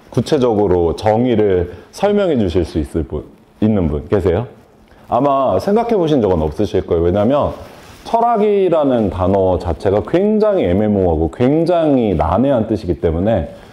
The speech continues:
사실 철학의 뜻을 생각할 정도로 우리가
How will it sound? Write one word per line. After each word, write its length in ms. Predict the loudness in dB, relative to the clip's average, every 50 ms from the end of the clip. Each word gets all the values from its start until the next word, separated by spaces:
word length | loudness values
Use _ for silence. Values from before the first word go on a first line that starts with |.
| -20 -6
사실 320 | -4 -2 0 0 -2 -2
철학의 580 | -2 -2 -2 0 0 0 0 0 0 -2 0 0
뜻을 320 | 0 0 0 0 -2 -2
생각할 600 | -2 0 0 0 2 0 0 -2 -2 -2 -4 0
정도로 360 | 0 0 0 2 2 2 2 2
우리가 600 | 2 2 0 0 0 0 0 0 0 -2 -2